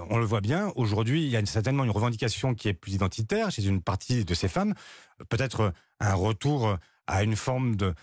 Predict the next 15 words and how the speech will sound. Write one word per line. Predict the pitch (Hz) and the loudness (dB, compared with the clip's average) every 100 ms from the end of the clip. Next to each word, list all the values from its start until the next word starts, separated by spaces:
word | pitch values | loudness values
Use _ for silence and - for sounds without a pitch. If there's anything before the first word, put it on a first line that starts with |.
| _ | _
d'interprétation | 101 110 - 120 107 139 127 | -4 0 0 0 -2 0 -2
plus | 101 92 | 0 -2
stricte | - - - 151 120 | -2 -2 -2 0 -2
de | 101 | 0
ce | 92 | -2
que | - 110 | -2 -2
peut | 90 113 | 0 0
être | 104 - | 0 0
le | 90 | 0
Coran, | 85 147 220 | 0 0 0
puisqu'il | 160 - | -2 -2
y | 101 | 0
a | |
un | |
débat | 90 104 117 117 | 2 0 0 -2